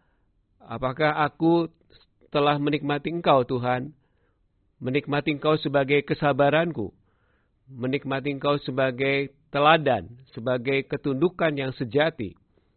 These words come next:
Yang kita perlukan hari-hari ini adalah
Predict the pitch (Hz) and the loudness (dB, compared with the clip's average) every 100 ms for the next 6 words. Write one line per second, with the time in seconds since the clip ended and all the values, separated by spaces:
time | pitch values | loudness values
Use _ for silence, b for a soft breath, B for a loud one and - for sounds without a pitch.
0 | _ _ _ _ 131 139 139 147 147 160 | _ _ _ _ -2 -2 0 -2 2 2
1 | 180 180 170 151 143 139 139 143 170 156 | 4 4 2 2 0 0 2 0 0 -2
2 | 127 127 135 160 | 0 0 0 -2